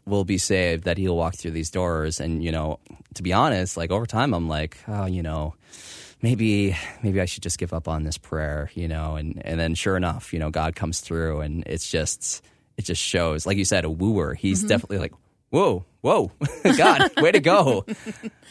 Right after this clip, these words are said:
Speaker 1: Awesome.
Speaker 2: And I always think, "Oh, me of little faith."
Speaker 1: Yeah,
Speaker 2: "Oh,
Speaker 1: right,
Speaker 2: me of little
Speaker 1: exactly.
Speaker 2: faith," that God wouldn't be able to do that or
Speaker 1: Yeah.
Speaker 2: wouldn't do that.
Speaker 1: I love that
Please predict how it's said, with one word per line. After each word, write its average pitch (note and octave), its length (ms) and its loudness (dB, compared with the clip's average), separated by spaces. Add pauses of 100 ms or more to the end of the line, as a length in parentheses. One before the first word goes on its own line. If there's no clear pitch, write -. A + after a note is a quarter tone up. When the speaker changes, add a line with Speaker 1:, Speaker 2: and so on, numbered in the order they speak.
Speaker 1:
Awesome. B2 140 6
Speaker 2:
And C#4 80 6
I C#4 60 4
always C4+ 180 4
think, C#4+ 220 0
"Oh, B3+ 120 -2
me G#3 220 0
of F3+ 120 -10
little F#3 200 -10
faith." E3 360 -12 (200)
Speaker 1:
Yeah, D#3 280 6
Speaker 2:
"Oh, - 80 -4
Speaker 1:
right, F3+ 140 8
Speaker 2:
me - 60 6
of - 80 2
little - 180 2
Speaker 1:
exactly. B3 320 2
Speaker 2:
faith," - 80 0
that F3 80 -4
God F#3 80 -6
wouldn't G#3 220 -6
be G#3 60 -4
able G#3 140 -8
to G#3+ 80 -6
do G#3+ 140 -6
that D3 260 -10
or - 60 0
Speaker 1:
Yeah. A#2+ 260 2
Speaker 2:
wouldn't G3+ 240 0
do E3 140 -6
that. D#3 280 -10 (260)
Speaker 1:
I G#2 40 -4
love G2+ 300 -2
that E2 320 -2